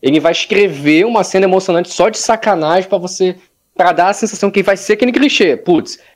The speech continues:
eles vão marcar. E acabou que, né, acaba que eles não marcam, entendeu? Tipo, eles perdem, então. Acho que essa foi a primeira vez, assim, que eu falei, "Caraca, Raikkonen é realmente diferenciado." O cara trola <laughs> também quando quer.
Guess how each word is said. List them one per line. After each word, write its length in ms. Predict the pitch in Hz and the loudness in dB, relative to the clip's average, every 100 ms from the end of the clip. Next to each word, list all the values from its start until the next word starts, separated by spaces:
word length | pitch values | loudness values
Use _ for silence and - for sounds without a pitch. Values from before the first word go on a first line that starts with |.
| _ - | _ -10
eles 120 | 107 | 0
vão 120 | 127 | 2
marcar. 600 | 180 - - 127 90 95 | 2 -2 0 0 0 -4
E 100 | 107 | -2
acabou 300 | 123 135 127 | 0 -2 -4
que, 80 | - _ _ - | -10 _ _ -4
né, 200 | 127 131 | 0 2
acaba 260 | 123 123 | 2 0
que 60 | 123 | -2
eles 100 | 127 | -2
não 100 | 151 | 0
marcam, 440 | 151 117 - 104 | 0 0 -4 -12
entendeu? 320 | 98 95 95 98 | -14 -10 -8 -8
Tipo, 140 | - | -10
eles 100 | - | -10
perdem, 420 | - 104 98 104 | -4 -4 -4 -8
então. 280 | 104 101 107 _ _ _ | -12 -16 -18 _ _ _
Acho 140 | 165 - | -6 -2
que 60 | |
essa 160 | 214 226 | -2 0
foi 100 | 240 | 0
a 20 | |
primeira 260 | 233 269 330 | 0 0 0
vez, 320 | 202 208 196 | 2 2 0
assim, 240 | 185 175 | 0 -2
que 80 | 165 | -2
eu 40 | |
falei, 120 | 160 143 | -4 -6
"Caraca, 460 | 147 135 139 131 | -8 -6 -6 -6
Raikkonen 400 | 101 117 147 151 | -4 -4 -4 -6
é 20 | |
realmente 320 | 151 175 160 160 | -6 -6 -6 -6
diferenciado." 680 | 180 180 - - 139 131 | -8 -8 -8 -4 -2 -2
O 20 | |
cara 180 | - 131 | -4 -6
trola 440 | - - 165 165 190 | -4 0 2 2 -2
<laughs> 20 | |
também 320 | - 208 175 | -2 -2 -2
quando 200 | 185 233 | -4 -6
quer. 300 | - 135 120 | -2 0 -2